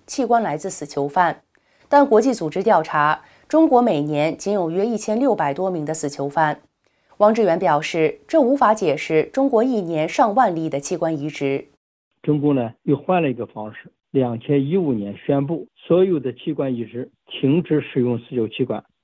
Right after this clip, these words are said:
Speaker 2: 全部用公民捐献。第二年，他还不但没有减少，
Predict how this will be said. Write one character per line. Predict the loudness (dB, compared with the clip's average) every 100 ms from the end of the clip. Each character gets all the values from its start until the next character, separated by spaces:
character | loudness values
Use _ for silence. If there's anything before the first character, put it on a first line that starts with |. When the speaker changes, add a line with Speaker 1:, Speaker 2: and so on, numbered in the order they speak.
| _ _
Speaker 2:
全 | -4 0 2 4
部 | 4
用 | 4 4
公 | 2 0
民 | 0 0
捐 | -2 -4
献。 | -6 -8 _ _ _ -2
第 | 2
二 | 2
年， | 0 -4 -10
他 | -12 -12
还 | -8 -10 -10 _
不 | -2 2
但 | 2 0
没 | -2
有 | -2 -2
减 | -4 -8 -6 -8
少， | -8